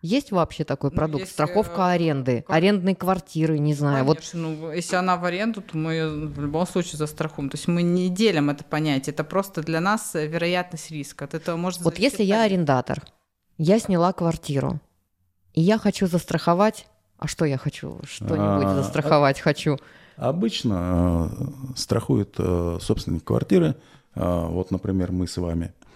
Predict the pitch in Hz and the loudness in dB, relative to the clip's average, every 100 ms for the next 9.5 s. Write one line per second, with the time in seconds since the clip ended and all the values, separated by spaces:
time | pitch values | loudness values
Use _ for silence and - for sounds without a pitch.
0 | - - _ _ - 87 165 135 - - | -20 -20 _ _ -12 -8 -6 -6 -6 -6
1 | 170 214 220 202 117 120 143 135 110 101 | -6 -6 -6 0 0 2 4 6 6 2
2 | 277 151 139 127 113 - 139 151 165 117 | 4 4 4 2 0 0 0 2 2 0
3 | 92 101 185 92 90 50 - - 185 95 | -2 -4 -6 -4 -4 -6 -10 -10 -4 0
4 | 113 147 254 202 240 254 - 226 214 175 | 0 2 0 0 0 0 0 0 0 -2
5 | - 147 143 135 135 - 127 - - 139 | -4 -4 -4 -6 -8 -10 -12 -12 -12 -10
6 | 147 151 - - - - 156 117 _ - | -10 -12 -20 -20 -8 0 0 0 _ -20
7 | - - - 156 202 - - - 131 120 | -20 -20 -4 2 2 2 0 2 2 2
8 | 123 - - _ _ _ _ - - - | -2 -6 -20 _ _ _ _ -16 -6 -2
9 | 135 135 139 135 | 0 0 0 -4